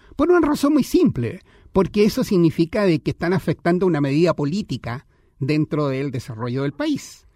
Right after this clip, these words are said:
porque desarrollan, lo, como, como tú los estabas diciendo, las tasas de crecimiento de población. Y las tasas de crecimiento de población tienen impacto en lo económico, en lo político, en lo social y en el desarrollo.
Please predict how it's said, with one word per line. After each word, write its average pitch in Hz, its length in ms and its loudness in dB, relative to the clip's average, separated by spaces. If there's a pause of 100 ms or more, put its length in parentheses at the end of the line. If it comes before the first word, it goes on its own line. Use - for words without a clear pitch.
(180)
porque 190 300 -2
desarrollan, 175 680 -4
lo, 151 180 -8
como, 123 200 -8
como 120 220 -10
tú 135 200 -8
los 120 160 -8
estabas 127 340 -8
diciendo, 180 420 -8
las 165 160 -8
tasas - 320 -10
de 170 100 -6
crecimiento 127 600 -8
de 117 80 -10
población. 113 560 -14 (360)
Y 165 60 -8
las 143 140 -8
tasas 170 280 -8
de 160 80 -4
crecimiento 139 500 -6
de 151 60 -6
población 143 480 -10
tienen 113 260 -10
impacto 113 400 -14
en 113 80 -10
lo 110 60 -10
económico, 135 480 -10
en 175 60 -16
lo 117 80 -14
político, 110 440 -18
en - 80 -16
lo 113 80 -18
social 123 400 -18
y 120 60 -14
en 107 60 -16
el 139 100 -18
desarrollo. 240 500 -20